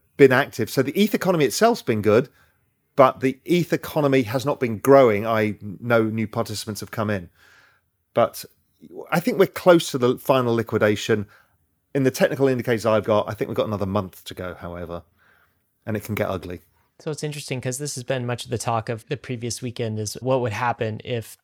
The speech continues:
Speaker 2: you know, Terra had and U S T had kind of a meltdown moment. And your perspective seems to be, well, they're just like any other participant with collateral that's underwater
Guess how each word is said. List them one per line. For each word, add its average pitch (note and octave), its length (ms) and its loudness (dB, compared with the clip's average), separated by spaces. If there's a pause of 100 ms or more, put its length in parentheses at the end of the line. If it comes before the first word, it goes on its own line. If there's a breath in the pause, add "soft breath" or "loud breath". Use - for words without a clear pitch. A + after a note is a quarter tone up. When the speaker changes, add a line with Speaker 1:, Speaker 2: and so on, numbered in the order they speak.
(220)
Speaker 2:
you C3+ 80 -8
know, A2 100 -8
Terra A2+ 340 -6
had A2+ 300 -6
and A2+ 320 -8
U A#2 100 -2
S G#2+ 160 -4
T B2 120 -6
had G#2+ 180 -6
kind A#2+ 180 -8
of G#2+ 60 -8
a G#2 80 -6
meltdown G#2 540 -6
moment. G2+ 360 -10 (380 soft breath)
And A#2+ 320 -4
your E3 120 -2
perspective C3+ 520 -4
seems B2 260 -6
to B2 60 -6
be, A2 120 0
well, C3 300 0
they're B2+ 160 -4
just B2+ 280 -4
like A#2+ 200 -2
any A#2+ 200 -4
other A#2 160 -4
participant C3+ 680 -6 (360 soft breath)
with B2+ 180 -6
collateral D#3 440 2
that's C3+ 280 -2
underwater C#3 720 -2